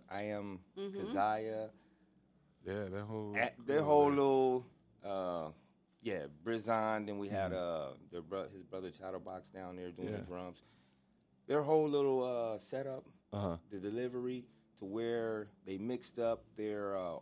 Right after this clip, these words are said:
Speaker 1: artists, uh, performing five minutes here, five minutes here, to where everybody had equal opportunity on the stage with the same fans without nobody saying,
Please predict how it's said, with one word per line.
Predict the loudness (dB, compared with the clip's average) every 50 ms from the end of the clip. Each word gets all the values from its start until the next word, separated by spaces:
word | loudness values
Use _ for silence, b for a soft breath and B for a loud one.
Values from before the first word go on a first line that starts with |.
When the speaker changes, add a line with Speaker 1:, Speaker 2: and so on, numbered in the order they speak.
| -4
Speaker 1:
artists, | -2 0 0 0 -2 -4 -8 -10 -14 -20 _ _ _ _ -12 -10
uh, | -10 -10
performing | -10 -12 -16 -12 -8 -4 -4 -4 -2 -4 -6 -8 -8 -12 _ _ _ _ _ -2
five | 0 2 2 0 0
minutes | -4 -6 -6 -8 -8
here, | -6 -4 -4 -4
five | -4 -2 0 0 0 0
minutes | -4 -8 -10 -10
here, | -8 -8 -8 -8
to | -8 -8
where | -8 -8 -8 -8 -8
everybody | -8 -6 -6 -6 -4 -2 -2 -2 -2 -4
had | -6 -6 -4 -4 -6 -6 -8 -14 -18
equal | -12 -8 -6 -6
opportunity | -4 -4 -6 -6 -8 -10 -10 -10 -10 -8 -8 -8
on | -8 -10
the | -10
stage | -12 -12 -8 -6 -6 -6 -6 -8 -12
with | -12 -12 -12
the | -16
same | -18 -16 -12 -8 -6 -4 -4 -4 -4 -6 -6
fans | -8 -6 -6 -4 -4 -6 -6 -6
without | -8 -6 -4 -2 -2 -2
nobody | -4 -4 -6 -4 -6 -6 -6 -8 -10
saying, | -10 -10 -8 -8 -8